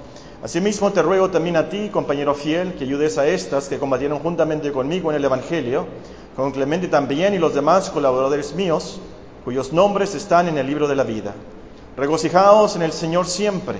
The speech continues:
Otra vez digo, regocijaos. "Vuestra gentileza sea conocida de todos los hombres.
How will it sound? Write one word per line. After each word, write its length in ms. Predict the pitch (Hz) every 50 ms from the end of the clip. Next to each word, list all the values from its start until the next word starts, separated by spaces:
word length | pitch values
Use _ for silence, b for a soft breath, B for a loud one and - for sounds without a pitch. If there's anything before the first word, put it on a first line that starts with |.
| - -
Otra 240 | 135 - 185 180
vez 160 | 180 190 185 180
digo, 240 | 214 208 190 202
regocijaos. 920 | 190 170 185 165 180 180 - 180 - 175 175 165 156 143 131 - - - - - - - - - B B B B B -
"Vuestra 240 | 123 135 131 151 151
gentileza 500 | 156 156 156 160 160 196 214 202 202 185
sea 220 | 180 190 190 185 185
conocida 440 | 175 160 156 156 - 185 185 175
de 100 | 160 147
todos 220 | - - 170 170 160
los 220 | 143 127 - -
hombres. 480 | 151 127 120 110 107 - - - -